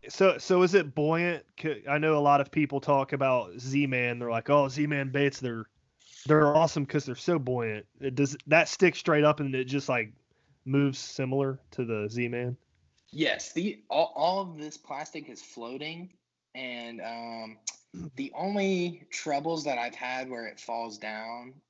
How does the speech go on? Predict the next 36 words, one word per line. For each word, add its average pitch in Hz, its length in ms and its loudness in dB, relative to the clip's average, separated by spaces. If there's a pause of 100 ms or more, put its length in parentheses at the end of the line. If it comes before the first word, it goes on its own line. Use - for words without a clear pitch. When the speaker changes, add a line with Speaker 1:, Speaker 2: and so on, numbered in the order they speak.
Speaker 2:
is 110 460 -10
just 113 540 -12
different 120 580 -10 (260)
types 110 360 -4
of 95 200 -10
Ned 107 280 -6
heads. 117 580 -8 (260)
Speaker 1:
Mm-hmm. 131 340 -4 (140)
Speaker 2:
So 104 560 -6
some, 127 540 -6 (420)
some 156 240 0
I've 127 220 -8
used 127 420 -2
are 104 180 -8
c-, - 140 -20
more 123 280 -8
round 113 380 -6
on 117 140 -6
the 101 80 -10
bottom, 104 600 -4
and 104 100 -16
it 101 140 -12
just 101 220 -14
kinda 104 220 -14
falls, 98 640 -6
and 104 140 -12
then 104 140 -12
the 95 120 -12
tip 101 320 -10
just - 200 -12
sticks - 320 -12
up 101 140 -12
like 104 220 -10
this. 104 420 -14 (240)
Speaker 1:
Yeah. 113 320 0
Speaker 2:
So 107 600 -4